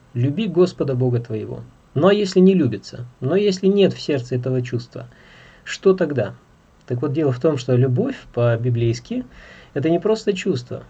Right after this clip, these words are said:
Любовь — это выбор, любовь — это решение, любовь — это поведение, любовь — это предпочтение, которое мы отдаём в своей жизни, это волевое действие человека. Любить — это действие.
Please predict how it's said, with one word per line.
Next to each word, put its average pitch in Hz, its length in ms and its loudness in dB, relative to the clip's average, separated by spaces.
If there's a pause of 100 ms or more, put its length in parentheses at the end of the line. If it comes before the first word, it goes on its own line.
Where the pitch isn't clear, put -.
(120)
Любовь — 127 420 2
это 123 240 0
выбор, 123 420 -2 (280)
любовь — 123 360 2
это 123 160 -2
решение, 117 640 -2 (220)
любовь — 120 340 0
это 123 160 -4
поведение, 120 680 -2 (540)
любовь — 127 460 4
это 123 420 -2
предпочтение, 123 880 -4 (180)
которое 120 360 -2
мы 117 140 0
отдаём 117 380 2
в - 40 -10
своей 110 200 -6
жизни, 156 280 0
это 123 200 0
волевое 120 400 0
действие 120 420 0
человека. 117 540 -2 (800)
Любить — 135 520 -2 (280)
это 127 220 -2
действие. 113 560 -2